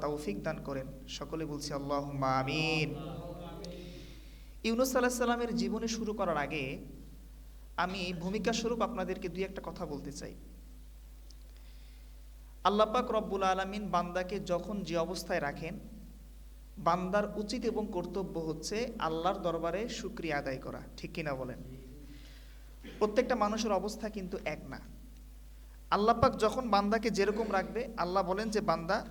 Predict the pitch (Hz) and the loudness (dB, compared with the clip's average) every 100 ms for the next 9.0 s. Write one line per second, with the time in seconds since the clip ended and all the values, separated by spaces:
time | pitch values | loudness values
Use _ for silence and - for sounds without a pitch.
0 | - 190 208 185 208 220 220 - - 190 | -2 4 6 8 8 6 0 -2 0 4
1 | 160 147 143 131 127 113 - - - - | 4 2 -4 -6 -6 -8 -12 -16 -16 -16
2 | - - - - 151 185 196 196 220 214 | -16 -16 -14 -6 4 4 4 0 -2 -4
3 | 226 196 202 185 196 190 202 226 440 - | -4 2 4 4 2 0 2 2 0 -6
4 | - - - - - - - 185 180 208 | -14 -14 -16 -16 -16 -8 4 6 6 0
5 | 226 240 208 208 - 220 202 226 220 226 | -2 -2 0 0 -2 -2 -2 -2 -2 -2
6 | 247 233 175 160 147 147 151 143 - 139 | -2 -2 -2 -2 -2 -2 -4 -6 -10 -10
7 | - - - - - - 190 196 208 - | -12 -14 -16 -16 -12 -4 0 2 0 0
8 | 214 180 185 165 170 170 170 156 - 135 | 0 0 -2 -2 -2 -2 -2 -2 -4 -6